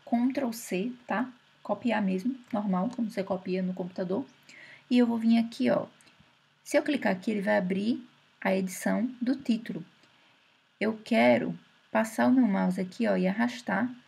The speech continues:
pra ele selecionar. Vê como ficou azulzinho? É isso que eu quero fazer. E aí, ó, eu vou agora Ctrl V. Eu vou colar o que eu tinha copiado. E aí, ó, ele colou tudo aqui certinho.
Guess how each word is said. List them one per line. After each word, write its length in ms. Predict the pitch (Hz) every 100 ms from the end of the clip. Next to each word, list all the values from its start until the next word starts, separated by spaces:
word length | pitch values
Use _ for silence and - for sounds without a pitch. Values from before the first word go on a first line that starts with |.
| _ _ -
pra 100 | 202
ele 140 | 202
selecionar. 600 | 196 208 208 269 262 190
Vê 160 | 180 202
como 180 | 220
ficou 220 | 208 - 190
azulzinho? 560 | 180 175 220 226 - - _ _
É 100 | 190
isso 120 | 196 -
que 60 |
eu 40 | 226
quero 180 | 220
fazer. 400 | - 269 233 180 - - - - - -
E 140 | 320
aí, 340 | 285 254 269
ó, 160 | 247 190 - _ -
eu 120 | 226
vou 160 | 214
agora 300 | 214 202 208
Ctrl 460 | 226 - 233 233 285
V. 380 | 302 233 202 208 - -
Eu 100 | 202
vou 140 | 196 214
colar 540 | - 277 254 254 269 -
o 80 |
que 100 | 247
eu 80 | 247
tinha 180 | 247 247
copiado. 540 | 247 - 285 196 180 185 _ _ -
E 80 | 208
aí, 180 | 214 226
ó, 180 | 185 - - _ _ _
ele 160 | 185 190
colou 360 | - 220 208
tudo 240 | 202 214 208
aqui 180 | 214 208
certinho. 560 | 233 226 247 202 196